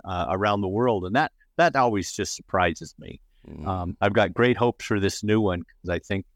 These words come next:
Speaker 1: like we were talking about, bears have a certain connection to people that, um, they might pick it up. So the w-, we'll see, but I've,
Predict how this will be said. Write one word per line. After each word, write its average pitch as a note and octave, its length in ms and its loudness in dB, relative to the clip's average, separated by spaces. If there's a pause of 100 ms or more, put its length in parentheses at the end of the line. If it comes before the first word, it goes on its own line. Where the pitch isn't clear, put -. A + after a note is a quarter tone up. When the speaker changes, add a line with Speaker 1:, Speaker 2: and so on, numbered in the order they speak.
(640)
Speaker 1:
like A#2 200 0
we A2 80 4
were G2 100 0
talking A2 380 0
about, F2+ 340 0
bears G#2+ 720 2
have F#2+ 140 0
a F2+ 40 -2
certain - 380 -4
connection A2+ 560 0
to - 100 -8
people G2 640 -2
that, F#2 240 0 (100)
um, E2+ 280 0
they G2 120 2
might G2 260 2 (200)
pick - 180 -2
it G2+ 80 2
up. G2+ 200 2 (180)
So - 260 -4
the F2+ 240 -2 (520)
w-, G#2+ 240 -6
we'll B2+ 240 2
see, F3+ 360 2
but G#2+ 200 2
I've, G2 160 0